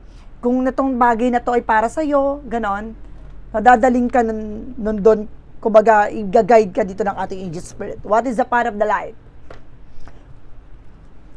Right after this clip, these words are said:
Dadaling ka dito kung para sa'yo, para sa'yo. No, kahit na parang feeling mo wala ka ng pag-asa, parang feeling mo,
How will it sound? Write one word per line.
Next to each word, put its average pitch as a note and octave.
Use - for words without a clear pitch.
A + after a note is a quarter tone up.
Dadaling A3+
ka A#3+
dito A#3
kung A3+
para G3+
sa'yo, G#3
para F#3
sa'yo. E3+
No, A3+
kahit A#3+
na A#3
parang A3+
feeling A3
mo G#3+
wala G#3+
ka F#3+
ng G3+
pag-asa, C#4
parang B3
feeling A#3+
mo, A#3+